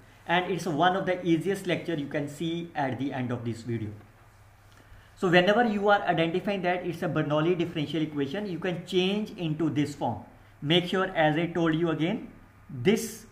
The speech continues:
q is independent of y. Whenever you find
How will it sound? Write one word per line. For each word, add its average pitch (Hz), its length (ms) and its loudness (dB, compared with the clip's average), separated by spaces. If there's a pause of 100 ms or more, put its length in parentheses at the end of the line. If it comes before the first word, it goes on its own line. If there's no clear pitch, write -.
q 190 400 4
is 180 400 2
independent 170 800 0
of 135 320 2 (240)
y. 123 400 0 (680)
Whenever 175 420 2
you 190 200 0
find 180 560 2